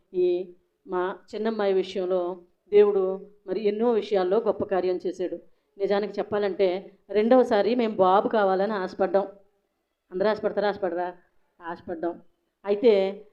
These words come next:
రెండవసారి పాప పుట్టింది. ఆపరేషన్ చేసి పాపను తీశారు. కానీ పాస్టర్ గారు నా దగ్గరికి వచ్చి ఏమని చెప్పారంటే, "మనకు అందమైన బాబు పుట్టాడు, ఏ, జాగ్రత్త" అని చెప్పారు. ఎందుకంటే నేను ఆపరేషన్ టైంలో ఉన్నాను కదా,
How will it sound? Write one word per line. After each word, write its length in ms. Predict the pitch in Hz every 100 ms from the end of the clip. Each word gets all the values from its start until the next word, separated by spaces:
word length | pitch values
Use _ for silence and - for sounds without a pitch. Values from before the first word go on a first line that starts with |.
| _
రెండవసారి 920 | 202 226 254 285 285 254 202 190 240 - _ _ -
పాప 360 | 220 220 277 240
పుట్టింది. 480 | 226 202 180 - - _
ఆపరేషన్ 460 | 202 220 233 - 202
చేసి 400 | 196 196 247 269 - _ _ -
పాపను 300 | 190 180 202
తీశారు. 340 | 190 185 180 170 - _ _ _ -
కానీ 180 | 208 262
పాస్టర్ 420 | 233 202 214 254
గారు 100 | 247
నా 80 | 247
దగ్గరికి 300 | 202 226 220
వచ్చి 180 | 214
ఏమని 160 | 202 202
చెప్పారంటే, 640 | 202 202 196 190 233 285 - _ 196
"మనకు 180 | 196
అందమైన 320 | 185 190 214 233
బాబు 300 | 196 180 185
పుట్టాడు, 640 | 220 196 180 254 349 - _ _
ఏ, 180 | 208 277
జాగ్రత్త" 420 | 254 190 185 190
అని 260 | 196 269 269
చెప్పారు. 280 | 202 202 170 - _
ఎందుకంటే 340 | 208 220 262 285
నేను 260 | 277 247
ఆపరేషన్ 500 | 226 214 214 262 262
టైంలో 280 | 254 247 240
ఉన్నాను 200 | 240 226
కదా, 260 | 226 240